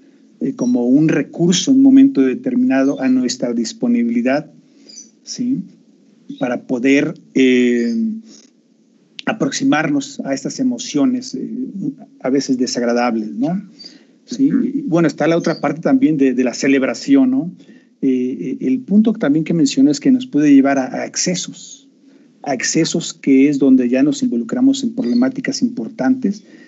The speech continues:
excesos tanto en la celebración en un momento determinado, ¿verdad?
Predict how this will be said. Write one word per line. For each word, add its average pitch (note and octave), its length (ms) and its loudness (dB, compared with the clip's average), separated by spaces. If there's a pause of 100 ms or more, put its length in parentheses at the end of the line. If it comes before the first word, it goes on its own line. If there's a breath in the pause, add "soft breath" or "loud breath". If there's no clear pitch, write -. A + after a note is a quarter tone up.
(260 loud breath)
excesos F3 500 -2
tanto D#3+ 320 0
en D3+ 80 6
la C3+ 120 2
celebración C3+ 800 -2
en D3 60 0
un D3 80 0
momento C#3+ 320 2
determinado, B2+ 800 0 (560 loud breath)
¿verdad? B2+ 420 -2